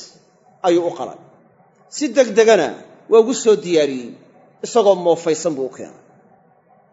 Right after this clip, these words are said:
Waa u soo dhoweeyey. Wuxuu arkay martidii inaynay cunaynin ceeshkii uu u dhigay inaynay cunayn. Muuqaalka waxay u eg yihiin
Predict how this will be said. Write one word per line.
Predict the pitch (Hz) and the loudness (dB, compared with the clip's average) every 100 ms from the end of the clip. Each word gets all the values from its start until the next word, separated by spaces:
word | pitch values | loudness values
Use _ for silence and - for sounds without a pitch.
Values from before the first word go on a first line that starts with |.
| - | 0
Waa | 175 | 0
u | |
soo | 165 170 | 0 -4
dhoweeyey. | 139 120 98 80 - _ _ _ _ _ _ _ _ _ - | -4 -8 -10 -16 -20 _ _ _ _ _ _ _ _ _ -4
Wuxuu | 285 233 226 | 0 2 4
arkay | 202 - 214 233 254 - - - _ _ _ _ | 2 2 2 2 -2 -12 -20 -20 _ _ _ _
martidii | - 202 - 269 240 | -2 -2 -2 -4 -2
inaynay | 247 226 208 196 | 0 2 2 0
cunaynin | 185 254 202 185 180 202 233 240 - - - _ _ _ _ _ _ _ | -2 0 2 2 2 2 0 -4 -12 -20 -20 _ _ _ _ _ _ _
ceeshkii | 233 247 220 - - 214 | 2 4 4 0 -4 -2
uu | 196 | 2
u | 208 | 2
dhigay | 220 175 185 202 | 2 2 2 2
inaynay | 180 165 | 2 -2
cunayn. | 131 120 82 - - _ _ _ _ _ _ _ _ _ _ - | -4 -10 -12 -20 -20 _ _ _ _ _ _ _ _ _ _ -4
Muuqaalka | 185 208 240 - | -2 4 2 4
waxay | 226 202 226 | 4 4 2
u | 240 | 4
eg | 214 | 2
yihiin | 208 196 185 | 2 0 0